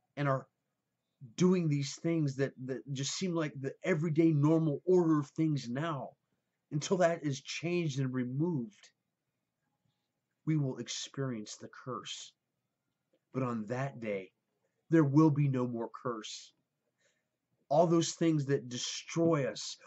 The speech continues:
all those things that break our hearts, all those things that break God's heart, all that sin that we continuously say,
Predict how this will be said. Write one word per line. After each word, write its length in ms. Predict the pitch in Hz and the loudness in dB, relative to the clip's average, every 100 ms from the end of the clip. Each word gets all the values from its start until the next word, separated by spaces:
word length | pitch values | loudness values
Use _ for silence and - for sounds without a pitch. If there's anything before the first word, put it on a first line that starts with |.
| 147 | -4
all 140 | 160 | 0
those 200 | 175 175 | 2 2
things 200 | 185 170 | 0 -2
that 240 | 147 120 - | -2 -6 -2
break 320 | 165 170 170 | 0 0 2
our 160 | 151 | 0
hearts, 420 | 143 143 131 - - - | 0 -2 -2 -4 -18 -12
all 140 | 139 180 | -4 0
those 180 | 180 | 0
things 200 | - 175 | 0 -2
that 220 | 156 113 - | -4 -6 -6
break 320 | 175 170 - | -6 -6 -6
God's 360 | 165 160 175 147 | -4 -2 -2 -4
heart, 380 | 147 139 123 - _ _ _ _ _ _ _ _ _ | -2 -2 -2 -6 _ _ _ _ _ _ _ _ _
all 140 | - 156 | 0 0
that 220 | 160 139 | 0 -2
sin 760 | - - - - 180 165 110 - _ _ _ - | -6 -6 -4 2 4 4 0 -6 _ _ _ 2
that 100 | 165 | 4
we 200 | 180 160 | 4 -2
continuously 1080 | - 147 - - 190 185 165 151 - 143 | -2 -4 -4 -8 -2 2 2 0 -2 -2
say, 340 | 127 - 160 | -2 0 0